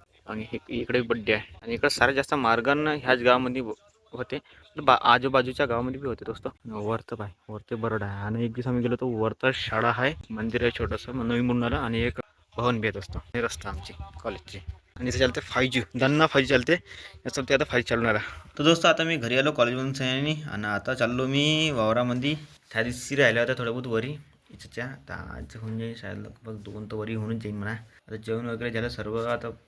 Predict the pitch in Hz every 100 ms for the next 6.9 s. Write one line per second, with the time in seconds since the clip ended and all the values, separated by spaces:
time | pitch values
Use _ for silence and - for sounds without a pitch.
0 | _ - 110 113 120 107 104 107 101 101
1 | 107 104 - 104 131 - - - 92 90
2 | 110 113 95 120 151 - 117 120 104 101
3 | 107 117 110 123 135 120 - - - 120
4 | - - - 135 147 151 110 113 123 123
5 | - 113 117 117 117 113 - 104 110 113
6 | 110 - 113 110 110 110 107 104